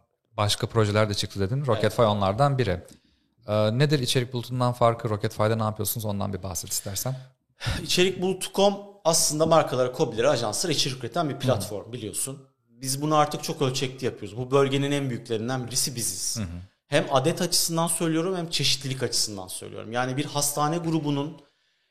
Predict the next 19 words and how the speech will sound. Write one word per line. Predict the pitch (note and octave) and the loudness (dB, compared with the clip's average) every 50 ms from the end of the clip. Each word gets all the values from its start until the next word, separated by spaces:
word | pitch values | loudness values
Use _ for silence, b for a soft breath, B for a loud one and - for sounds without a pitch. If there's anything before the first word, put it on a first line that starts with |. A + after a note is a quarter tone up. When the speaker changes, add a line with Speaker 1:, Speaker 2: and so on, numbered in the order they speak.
| b b - | b b -4
Speaker 2:
içeriklerini | - - D#3 C3+ C3+ C3+ C#3 C#3+ D3 D#3 F3 | -2 0 0 0 0 0 2 2 2 4 2
de | F3+ E3 | 0 0
biz | E3 - F3+ | -2 -4 -2
üretiyoruz. | D#3+ E3+ E3 - - F3+ E3+ E3+ F3+ - - G#3+ | -2 -4 -4 -4 -6 -6 -4 -4 -4 -6 -6 -6
Hepimizin | G#3 - F#3+ E3+ D3+ C3+ D3 D3 C#3+ | -6 -4 -2 -2 -2 -2 -2 0 0
bildiği | C#3+ C3+ C3+ C#3+ D#3+ | -2 -2 0 2 2
e-ticaret | D3 C#3+ C#3+ C3+ B2 C#3+ C#3 C#3 | 2 2 0 2 4 4 4 4
şirketlerinin | - - - - C3+ B2+ C3+ C3+ B2 B2 | 4 0 -2 -2 -4 -4 -2 -4 -4 0
içeriklerini | A#2+ - C3 B2 - - - A#2 G#2+ G2+ | 0 0 0 -2 -4 -4 -6 -6 -4 -4
de | G#2 F#2+ | -6 -8
biz | F#2+ F2 - | -8 -8 -6
Speaker 1:
Hı | A#2 | -6
hı. | G2+ | -6
Speaker 2:
üretiyoruz. | F2 F2+ F#2 F#2+ F#2+ F#2+ F#2 - | -6 -6 -8 -10 -10 -10 -8 2
Aslında | - D#3+ F3 - - - F#3 E3 D3+ D3+ | 2 4 4 4 2 0 0 -2 -2 -2
biraz | F3 G#3 G#3+ E3 C#3 B2 A2+ | -2 0 2 2 2 2 2
da | A#2+ C#3 - - | 0 0 0 0
e-ticaret | D#3 E3 D#3+ - - E3 D3+ E3+ E3 D#3+ D#3+ D#3 E3 F3 F3 - | -2 -2 -2 -2 -4 0 4 6 8 8 8 6 4 2 2 2
şirketleriyle | - - D3+ - - - D#3+ D#3 D#3 - C#3 D3 C#3+ D#3+ F3+ F3 C#3+ A#2 A#2 C3+ G3+ - B | 2 2 2 -2 -2 -2 -4 -4 -4 -6 -4 -2 -2 -2 -2 -2 0 0 0 0 -2 -6 B